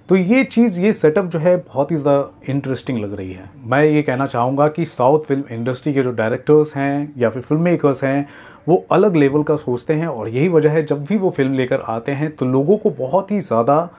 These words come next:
सोचने पर मजबूर करती है, बहुत ही ज़्यादा एक्साइटेड कर देती है, क्यूरियस कर देती है कि यार वो क्या बना रहे हैं। और यही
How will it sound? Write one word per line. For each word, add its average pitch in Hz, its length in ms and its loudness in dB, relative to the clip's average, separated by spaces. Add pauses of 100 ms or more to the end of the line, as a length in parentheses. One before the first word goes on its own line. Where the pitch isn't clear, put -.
(360)
सोचने 247 380 2
पर 190 140 -2
मजबूर 139 340 0
करती 139 300 0
है, 170 180 4
बहुत 156 320 0
ही 240 40 0
ज़्यादा 196 220 2
एक्साइटेड 175 600 0
कर 127 120 -2
देती 107 300 -10
है, 101 140 -18 (120)
क्यूरियस 233 360 4
कर - 140 -2
देती 117 280 -6
है 107 120 -10
कि 147 260 0
यार 156 220 -2 (240)
वो 147 60 -4
क्या 143 220 0
बना 104 260 -6
रहे 98 140 -8
हैं। 98 200 -16 (400)
और 180 140 4
यही 180 320 -2